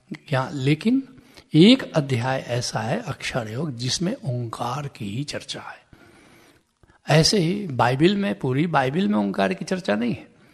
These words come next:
मगर एक जगह, "There was a world and the world created universe," एक जगह जीसस ओंकार की चर्चा करते हैं, उसको पढ़ो। पूरे कुरान ओंकार से भरा हुआ नहीं है,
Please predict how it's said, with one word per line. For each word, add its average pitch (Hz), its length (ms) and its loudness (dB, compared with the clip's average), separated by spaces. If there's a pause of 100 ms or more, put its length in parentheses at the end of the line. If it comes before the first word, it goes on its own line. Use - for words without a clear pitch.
(240)
मगर 123 200 -4 (100)
एक 170 280 4
जगह, 110 340 -6 (200)
"There 113 140 -4
was 104 180 -4
a 101 80 -10
world 123 480 4
and 110 120 -6
the 98 180 -10
world 123 360 0
created 107 460 -8 (600)
universe," 117 840 0
एक 208 420 4
जगह 143 280 0
जीसस 120 520 -4
ओंकार 107 420 -8
की - 140 -14
चर्चा 110 340 -12
करते - 180 -20
हैं, - 100 -10
उसको - 200 -10
पढ़ो। - 280 -8 (640)
पूरे 170 260 8
कुरान 180 840 2 (1120)
ओंकार 151 340 6
से 160 140 2
भरा 156 160 6
हुआ 185 180 6
नहीं 214 180 2
है, - 220 -14